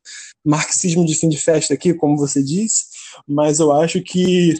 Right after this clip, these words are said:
sem a gente tirar conclusões mais radicais como eu fiz, eu acho que concordo cem por cento com o que você disse, de que tem alguma coisa na maneira como a gente se comporta hoje,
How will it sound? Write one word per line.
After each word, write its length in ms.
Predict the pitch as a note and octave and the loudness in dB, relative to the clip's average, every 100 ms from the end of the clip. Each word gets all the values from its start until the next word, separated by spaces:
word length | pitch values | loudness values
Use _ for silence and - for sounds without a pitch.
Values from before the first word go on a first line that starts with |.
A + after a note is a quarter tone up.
| - | -4
sem 200 | - F3 | -4 -2
a 40 | F#3+ | 0
gente 260 | G3 F#3+ | 0 -4
tirar 300 | - D#3 D3+ | -4 -2 -2
conclusões 600 | - D#3+ D#3 D3 D3 C#3 | 0 0 0 2 2 0
mais 320 | D3 C#3+ C#3+ C#3 | 0 0 0 0
radicais 440 | C#3+ C3 C#3+ C#3 | -4 -2 -2 -2
como 160 | D3 C#3 | 0 -2
eu 40 | |
fiz, 340 | - F3+ G#3 | 0 -2 0
eu 80 | E3+ | 0
acho 180 | D3 D#3 | 0 -2
que 60 | - | -10
concordo 360 | E3 D#3+ E3 | -8 -6 -6
cem 120 | - | -6
por 60 | F3+ | -6
cento 280 | - G3 - | -6 -6 -6
com 80 | E3+ | -10
o 20 | |
que 100 | E3 | -6
você 220 | D#3+ - | -6 -6
disse, 400 | C#3+ C#3 D#3 D#3+ | -8 -8 -6 -6
de 100 | D3+ | -6
que 260 | - E3 D#3 - - - - _ _ _ | -4 -2 -2 -6 -14 -14 -14 _ _ _
tem 120 | - F3 | -4 0
alguma 280 | E3 A#3 | 2 2
coisa 280 | B3 G3+ F#3+ | 2 2 4
na 60 | F3+ | 2
maneira 280 | F3 E3 E3 | 2 0 -2
como 180 | E3 | 0
a 40 | D#3+ | 0
gente 160 | E3 | 0
se 60 | D#3+ | -2
comporta 500 | D#3+ C#3+ D3+ D3 D3+ | -2 0 0 -2 -4
hoje, 320 | D3+ G3 G3 | 2 2 2